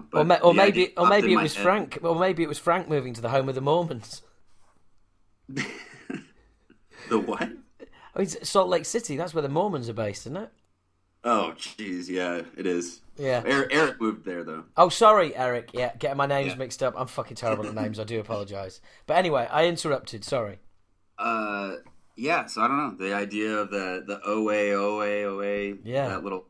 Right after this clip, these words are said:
Speaker 2: that little line popped in my head, and I was just, I thought it'd be the most epic thing we've ever done, and, um, we bring back those, uh, same vocal elements in Recharging the Void, and, uh, the,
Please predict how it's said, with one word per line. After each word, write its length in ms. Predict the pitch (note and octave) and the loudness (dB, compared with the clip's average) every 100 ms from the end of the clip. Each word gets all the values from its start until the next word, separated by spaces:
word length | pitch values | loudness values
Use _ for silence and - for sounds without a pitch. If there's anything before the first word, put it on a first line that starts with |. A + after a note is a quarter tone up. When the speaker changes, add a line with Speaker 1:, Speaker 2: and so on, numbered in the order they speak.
| _ _ | _ _
Speaker 2:
that 160 | G#2 F2+ | -8 -6
little 200 | G2 F#2+ | -6 -4
line 360 | G2 G#2 G2+ | 0 0 0
popped 280 | G2 G2 F#2+ | -2 -4 -4
in 80 | G2 | -8
my 160 | F#2+ F2+ | -6 -8
head, 340 | F#2+ F#2 F2+ | -8 -6 -6
and 120 | E2+ | -8
I 80 | E2+ | -10
was 160 | E2 - | -12 -16
just, 200 | - C#2+ | -20 -20
I 60 | |
thought 240 | - F#2+ F2+ | -8 -4 -4
it'd 140 | E2+ | -6
be 120 | F2 | -8
the 80 | E2 | -6
most 460 | E2+ E2+ E2+ - - _ _ _ _ _ _ | -6 -8 -10 -18 -20 _ _ _ _ _ _
epic 340 | G#2+ A2 G#2 - | -8 -4 -6 -6
thing 320 | - A2 G2+ | -2 0 0
we've 180 | G2 F#2 | -2 -2
ever 220 | F#2+ F#2 | -4 -4
done, 400 | F#2 F#2+ F#2+ F#2+ | -2 0 0 -2
and, 320 | F2 E2+ E2 E2 _ _ _ _ _ | -4 -6 -8 -14 _ _ _ _ _
um, 500 | F2 F2 E2+ E2 D#2+ _ _ _ _ _ | -2 0 0 -2 -6 _ _ _ _ _
we 120 | G#2 A#2 | -10 -8
bring 340 | A2 C3 A#2+ | -2 0 0
back 400 | F#2+ G#2+ A#2+ - - - _ _ _ _ F#2+ | 0 -2 -2 -6 -20 -20 _ _ _ _ -14
those, 480 | G2+ F#2+ F#2 F2 E2+ | -6 -4 -2 -6 -8
uh, 240 | F#2 F2 D#2+ | -6 -6 -6
same 640 | - A2 G2+ G2 F#2 F2 | -6 -2 0 0 -2 -6
vocal 360 | F#2+ F#2 G#2 F#2 | -6 -4 -2 -2
elements 640 | F2+ F2 F2 E2+ E2 - - | -2 -2 -2 -4 -6 -10 -12
in 240 | D#2+ D#2 D#2+ | -8 -8 -2
Recharging 640 | A2+ C3+ F2+ E2 D#2+ D#2+ | -2 -2 -2 -4 -4 -6
the 60 | D2+ | -6
Void, 360 | D#2 D#2 D2+ - - _ _ _ _ _ _ | -8 -8 -8 -14 -20 _ _ _ _ _ _
and, 340 | - F2 E2+ E2+ | -6 -2 -2 0
uh, 280 | E2 D#2+ D#2 - _ _ _ | 0 0 -4 -10 _ _ _
the, 100 | G#2+ | -4